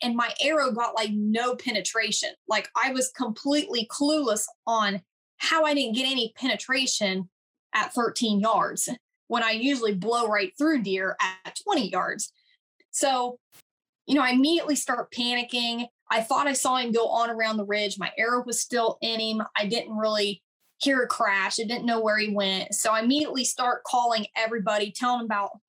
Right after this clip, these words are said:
you know, what happened. What do they think of the shot? You know, I don't know what to think of the shot. So I ended up deciding to sit for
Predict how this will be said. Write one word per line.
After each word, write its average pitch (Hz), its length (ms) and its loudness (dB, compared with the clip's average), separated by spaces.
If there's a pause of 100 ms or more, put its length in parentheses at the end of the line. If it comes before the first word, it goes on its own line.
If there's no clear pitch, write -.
you 285 140 2
know, 214 160 2
what 262 300 0
happened. 254 480 -2
What 285 140 0
do 302 60 0
they 277 160 -2
think 269 280 -6
of 226 100 -12
the 226 60 -2
shot? 220 540 0
You 214 100 2
know, 185 160 -2 (100)
I 285 80 2
don't 285 160 0
know 262 60 0
what 254 180 -2
to 247 80 -8
think 240 280 -4
of 214 60 -10
the 214 60 -10
shot. 220 480 0
So 196 460 0 (520)
I 277 100 2
ended 320 160 2
up 226 40 -12
deciding 233 500 -2
to 190 80 -2
sit - 380 -2 (120)
for 190 420 2